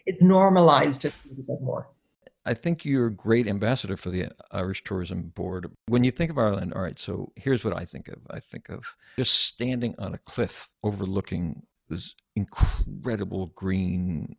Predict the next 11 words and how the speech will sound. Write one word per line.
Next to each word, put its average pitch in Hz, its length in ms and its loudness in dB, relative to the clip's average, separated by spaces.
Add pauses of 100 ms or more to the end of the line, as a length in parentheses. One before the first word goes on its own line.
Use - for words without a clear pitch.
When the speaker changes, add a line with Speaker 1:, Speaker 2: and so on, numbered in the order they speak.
Speaker 2:
moss 90 580 -4 (140)
and 82 160 -6
old 98 560 -8
castles. - 640 0
Maybe 95 240 -4
that 87 180 -4
might 101 200 -2
have 95 120 -8
come 98 200 -4
out 95 120 -4
of - 280 -10